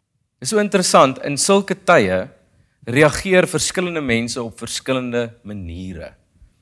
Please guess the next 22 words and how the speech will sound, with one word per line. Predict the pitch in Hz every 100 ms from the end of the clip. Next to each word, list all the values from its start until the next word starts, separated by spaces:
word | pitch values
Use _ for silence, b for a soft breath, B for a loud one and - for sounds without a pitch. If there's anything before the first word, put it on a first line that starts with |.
| _ _ _ _ _ _
En | 120
as | 147 160
'n | 175
Christen, | - 240 220 - 127
as | 120 127
iemand | 185 208 208
wat | 160 160
Christus | - - - 185 175 - 156 -
volg, | - - 143 120 117
'n |
disipel | 117 113 160 143 147
van | - 113
Jesus, | 90 87 92 101 - _ _ _ _ _ _ _
moet | - 160
ons | 160 214 175
reageer | 175 165 190 185
op | 147 143
'n |
sekere | 143 - 147 151
man-, | 131 104 -
sekere | - - 165 165
manier. | 151 117 92 98 80